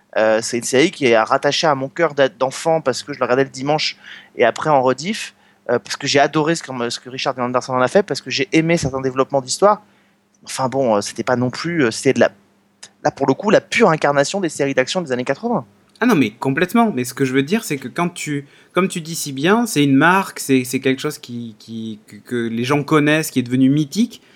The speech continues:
Speaker 2: Ben, quand tu réadaptes ça et que tu sors un pilote de série, je suis désolé, euh, surtout avec le temps de,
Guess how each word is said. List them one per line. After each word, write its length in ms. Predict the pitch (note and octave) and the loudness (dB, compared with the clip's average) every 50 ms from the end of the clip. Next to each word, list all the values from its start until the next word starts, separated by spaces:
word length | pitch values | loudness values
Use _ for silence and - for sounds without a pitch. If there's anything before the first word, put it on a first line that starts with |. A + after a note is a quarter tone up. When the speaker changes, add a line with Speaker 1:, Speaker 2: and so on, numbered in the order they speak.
| _ _ _ _ _ _ _ - | _ _ _ _ _ _ _ -2
Speaker 2:
Ben, 160 | A#2+ B2+ C3 B2 - | 0 0 0 0 2
quand 180 | - F#3+ G#3+ | 4 4 4
tu 300 | G#3 G#3 - - D#3+ D#3+ D3+ | 4 0 -4 -4 -2 0 0
réadaptes 640 | D3+ C3+ C#3+ F3 F#3+ F#3+ F3+ F3+ F3 E3+ - - E3+ | 0 0 0 0 0 2 2 0 0 -2 -2 -4 -4
ça 420 | D#3+ - - E3+ E3 E3+ E3+ E3+ | -2 0 2 4 4 6 4 4
et 80 | D#3 C3 | 2 0
que 120 | C3+ - | 0 -2
tu 180 | C3 C3 - C#3+ | -4 -4 -6 -6
sors 220 | C#3 - E3+ D3+ | -4 -4 0 0
un 100 | D3+ C3 | 2 0
pilote 320 | C3 - E3 E3+ F3+ E3+ D3 | 0 0 0 0 0 2 0
de 80 | C#3+ | -2
série, 360 | C#3 C3+ - C#3 C#3 E3 A3 A3+ | -2 0 2 2 2 2 0 0
je 60 | - | -2
suis 140 | - C3+ C3 | -6 -6 -2
désolé, 580 | B2 D3 G3+ G#3 F#3+ F3+ D#3+ D#3 E3+ A#3+ C4 _ _ _ _ _ _ _ _ _ - | 2 2 4 4 4 2 0 0 -2 -2 -4 _ _ _ _ _ _ _ _ _ -10
euh, 60 | C3 | -8
surtout 280 | A#2+ - C#3+ C3+ - B2 | -6 -4 -4 -2 0 2
avec 140 | A#2+ C#3 B2 | 2 2 4
le 160 | C3 C3 C3 | 2 2 2
temps 220 | C3 - - D#3+ | 0 0 0 2
de, 260 | D#3+ D#3 C#3+ C3 A#2+ | 2 4 2 2 0